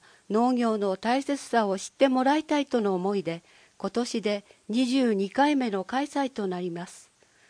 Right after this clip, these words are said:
児童は、ぬかるむ水田の中で、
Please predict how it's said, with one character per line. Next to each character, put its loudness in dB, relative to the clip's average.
児 -4
童 2
は、 -4
ぬ -2
か 6
る 2
む 0
水 0
田 4
の 0
中 -4
で、 -10